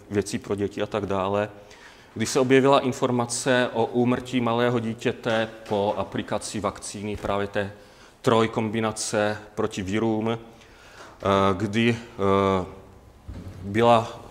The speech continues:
ta zpráva na tom Modrém koníku potvrzena několika lidmi, kteří tvrdí, že tu rodinu znají a tak dále. My jsme se do toho začali trošku vrtat a zjistili jsme, že žádný podobný případ nebyl jako vedlejší účinek očkování nikdy nahlášen.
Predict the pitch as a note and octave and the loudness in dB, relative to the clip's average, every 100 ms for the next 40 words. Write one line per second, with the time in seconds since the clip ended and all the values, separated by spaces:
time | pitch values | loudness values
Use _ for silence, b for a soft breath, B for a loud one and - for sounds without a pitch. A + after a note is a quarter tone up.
0 | - - G#2 - A#2 A2+ A2+ A2 A#2 A2+ | -12 -4 -4 0 2 4 2 0 -2 -2
1 | A#2 A2 B2 A2+ - - A#2+ A#2+ A2+ A#2+ | -2 -2 -4 -4 -4 -4 -2 -2 0 2
2 | A#2 A2+ - A#2+ - G#2 G#2 G#2+ A2 A2 | 2 0 -2 -4 0 -2 0 -2 -2 -4
3 | B B B A#2 A2 G#2+ A#2 A2 A2 G#2+ | B B B -6 -4 -2 -2 -2 -2 -2
4 | A#2 A2+ G#2+ A2 F#2+ G2+ A2 A2+ A#2 G2 | 0 2 2 0 -2 -2 0 0 -2 -4
5 | - F2 G#2 A2 A2 A2+ A#2+ B B B | -6 -2 2 4 4 2 -2 B B B
6 | B B B G#2+ A2+ D#3+ D#3+ C#3+ C3+ D3+ | B B B -2 0 0 2 2 4 4
7 | C#3 - D3+ C#3 C#3 C3 - - C3+ - | 2 2 2 2 0 -4 -6 -4 -2 -2
8 | C3+ G#2 - G2+ A2 A2+ C3 C3 C3+ - | 0 0 -2 -2 -2 0 0 0 -2 -10
9 | - A2 A2+ - C3 A#2+ - A#2 A#2+ A#2+ | -8 -6 -6 -6 -8 -8 -8 -4 -4 -6
10 | B B B - A2 B2 B2+ C3+ C3+ B2 | B B B -6 2 4 4 0 0 0
11 | B2+ C3 - - B2 A#2 A#2 A2+ G#2+ G#2+ | 0 -4 -6 -8 -4 -2 -2 -4 -6 -4
12 | A2 G#2+ A2 A2 A2+ - - - - A2+ | -4 -4 -4 -2 -2 -4 -10 -10 -8 -8
13 | - - - A2 A2 A2+ A2+ A2 G2 G#2 | -6 -10 -4 -2 -2 -2 -2 -2 0 2
14 | G2+ - G#2+ G2+ G#2+ | 2 -2 -6 -6 -6